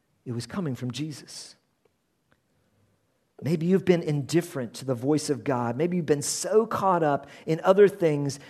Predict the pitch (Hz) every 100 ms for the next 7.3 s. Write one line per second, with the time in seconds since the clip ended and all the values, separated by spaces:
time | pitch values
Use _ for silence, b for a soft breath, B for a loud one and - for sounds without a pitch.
0 | B 147 160 147 214 240 226 208 180 196
1 | 175 160 196 196 190 202 233 226 - 135
2 | 135 131 B B 139 180 180 156 - 202
3 | 208 202 - - 208 170 151 139 - 156
4 | 160 151 143 - 170 165 143 127 131 135
5 | 147 131 127 123 123 - B 170 175 175
6 | - 220 240 170 147 143 160 - - 208
7 | 156 117